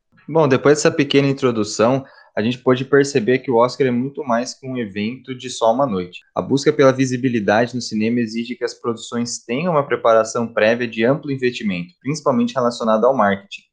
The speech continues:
Como a gente disse, para um filme ser indicado é necessário várias campanhas de publicidade para alcançar o público e principalmente a academia. Então, pra gente começar o nosso debate, gostaria de perguntar pra vocês, nossos convidados,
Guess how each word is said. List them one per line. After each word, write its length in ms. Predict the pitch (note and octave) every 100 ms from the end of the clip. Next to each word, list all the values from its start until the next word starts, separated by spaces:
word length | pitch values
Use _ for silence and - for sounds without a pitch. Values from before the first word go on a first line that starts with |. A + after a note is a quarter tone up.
| _ _ _ -
Como 180 | A#2+
a 20 | C#3
gente 260 | C3+ C3+
disse, 380 | G2+ G#2 C#3+ -
para 140 | -
um 40 | A#2
filme 320 | - C3 D3+
ser 140 | -
indicado 540 | A#2+ A2 G#2+ G#2 A#2+ A2+
é 20 |
necessário 640 | G#2+ G#2+ B2+ - A2+ A#2+ G2+
várias 320 | G#2+ D3 E3+
campanhas 560 | - C#3 C#3 A#2 B2 A#2+
de 80 | -
publicidade 640 | - A#2 A#2 G2+ G#2 B2
para 100 | A#2+
alcançar 480 | A#2+ B2 A#2 - A#2
o 120 | C#3
público 460 | C#3 A2+ A#2 C3+ B2+ - _
e 80 | A#2+
principalmente 800 | - C3+ E3 - C3 A#2+ C3 C3
a 40 |
academia. 580 | B2 B2 C#3 A#2 E2 D#2 _ _ _
Então, 200 | C3+ E3+
pra 100 | E3
gente 160 | E3 D#3+
começar 420 | D#3 C3 A#2 A#2 G#2+
o 40 |
nosso 300 | G2+ G#2 -
debate, 460 | E2+ F2+ A2+ A#2 - _ _ _
gostaria 260 | A2 A2 A2+
de 120 | -
perguntar 480 | A#2 G#2 G2 G#2+ G2+
pra 160 | G2
vocês, 480 | F2+ F2 - A2+ G#2
nossos 240 | F#2+ F#2
convidados, 760 | - F#2+ E2+ G2 A2 - -